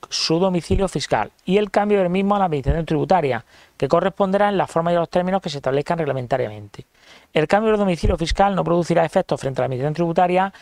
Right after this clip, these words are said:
hasta que no se cumpla con dicho deber de comunicación. Es lo que os digo antes, si tú no le has comunicado a la administración que te has cambiado de domicilio y ellos te están enviando cartas a otro domicilio, pues evidentemente ahí hay poco que hacer, ¿vale? Haberlo comunicado.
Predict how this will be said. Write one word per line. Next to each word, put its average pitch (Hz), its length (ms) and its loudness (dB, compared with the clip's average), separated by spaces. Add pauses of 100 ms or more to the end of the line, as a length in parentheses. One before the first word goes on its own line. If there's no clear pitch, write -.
(280)
hasta 190 280 0
que 175 80 -4
no 175 80 0
se 185 140 -2
cumpla 185 320 0
con 156 160 -4
dicho 160 220 0
deber 160 200 2
de 170 100 2
comunicación. 131 580 -4 (520)
Es 131 100 -2
lo 156 120 2
que 160 80 0
os 143 80 0
digo 135 180 2
antes, 160 380 -2
si 120 160 -6
tú 139 200 -2
no 143 80 0
le 147 100 4
has 135 80 -4
comunicado 143 400 0
a - 20 0
la 147 60 0
administración 147 680 -2
que 120 140 -4
te 127 80 0
has 135 40 -2
cambiado 151 280 0
de 143 60 2
domicilio 143 500 -4
y 120 40 -4
ellos 139 180 0
te 143 60 -12
están 143 120 -4
enviando 143 340 -2
cartas 165 340 0
a 123 60 0
otro 143 220 -2
domicilio, 175 640 -2 (340)
pues 127 180 -2
evidentemente 151 540 0
ahí 151 100 2
hay 156 120 2
poco 139 280 0
que 117 60 -4
hacer, 127 320 0 (160)
¿vale? 139 380 -6
Haberlo 135 340 0
comunicado. 120 520 -4